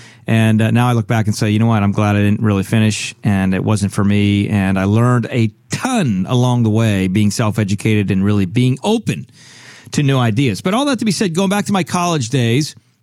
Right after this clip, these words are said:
I had the mindset that I gotta figure out how to make money, right? 'Cause I gotta pay for this. I don't know if you've ever gone to college before, but if you have, you know what I'm talking about. You're like, "Ah, I gotta pay for this," right? "I didn't wanna have a bunch of debt when I left." So I ended up selling books door to door. I know.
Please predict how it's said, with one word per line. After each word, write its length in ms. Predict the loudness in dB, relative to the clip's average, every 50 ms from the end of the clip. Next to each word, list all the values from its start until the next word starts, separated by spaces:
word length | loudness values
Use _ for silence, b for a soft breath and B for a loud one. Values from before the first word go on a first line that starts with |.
| _ _
I 100 | -2 0
had 160 | 0 0 0
the 60 | -2 -2
mindset 540 | 0 0 0 0 0 -2 -2 -2 -4 -2
that 100 | -2 -2 -2
I 60 | -2
gotta 140 | -2 -2 -4
figure 220 | -4 -2 -2 0
out 120 | 0 0 0
how 100 | 0 0
to 60 | 0
make 200 | 0 0 0 2
money, 360 | 0 0 2 0 -2 -4 -6 _ -2
right? 180 | -2 -2 0
'Cause 140 | -2 -2 0
I 60 | 0
gotta 120 | 0 0 0
pay 200 | -2 -2 -4 -2
for 140 | -2 -4
this. 360 | -4 -4 -8 -10 -12 -12 -14 b b b b b b b b b b b b b b _
I 80 | -2 0
don't 80 | 2
know 60 | 0
if 100 | 0 0
you've 100 | 0 0
ever 160 | 2 0 0 0
gone 180 | 0 0 0
to 60 | 0
college 380 | 0 -2 -2 0 0 0 0 0
before, 400 | 0 -2 0 0 0 0 0 0
but 100 | 0 -2
if 100 | 0 0
you 60 | 0
have, 320 | 0 2 0 2 0 0 0
you 80 | 0
know 80 | 0 0
what 80 | 0
I'm 60 | 0 0
talking 260 | -2 -4 -2 -2 -2
about. 220 | -2 -2 -4 -2
You're 80 | -2 -4
like, 140 | -4 -4 -6
"Ah, 280 | -4 -4 -2 -2 -2 -4
I 80 | -4 -4
gotta 140 | -2 -2 -2
pay 160 | -2 -4 -4
for 100 | -4 -2
this," 320 | -2 -2 -4 -6 -6 -4
right? 240 | -2 -2 -2 -2 -4 B B B B B
"I 60 | B 0
didn't 120 | 0 2
wanna 120 | 2 2
have 140 | 0 0 0
a 40 | 0
bunch 220 | 0 -2 0 0
of 100 | -2 -2
debt 220 | -2 -2 -4 -2 -4
when 120 | -2 -2
I 100 | -2 -2
left." 440 | -2 -2 -2 -2 -4 -6 -8 -14 -18 B B B B B B B B B
So 300 | -8 -4 -2 0 0 0
I 180 | 0 0 0 0
ended 180 | 2 0 0
up 140 | -2 -2 -6
selling 400 | -6 -4 -2 -2 0 0 -2 0
books 280 | -2 -2 -4 -4 -6 -4
door 200 | -2 -2 0 0
to 60 | 0
door. 320 | 0 -2 -2 -4 -6 -8 -12 _ _ _ _ _ _ _ _ _ _ _ _ _ _ _ _ _ -2
I 100 | 0 2
know. 280 | 2 2 2 0 0